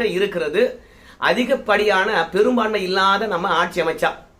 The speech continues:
அந்த மாதிரி சிக்கல்லாம் இருக்கக்கூடாது பெரிய முடிவெடுக்கின்ற போது.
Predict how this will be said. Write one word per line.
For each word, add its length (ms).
அந்த 180
மாதிரி 200
சிக்கல்லாம் 380
இருக்கக்கூடாது 600
பெரிய 320
முடிவெடுக்கின்ற 560
போது. 200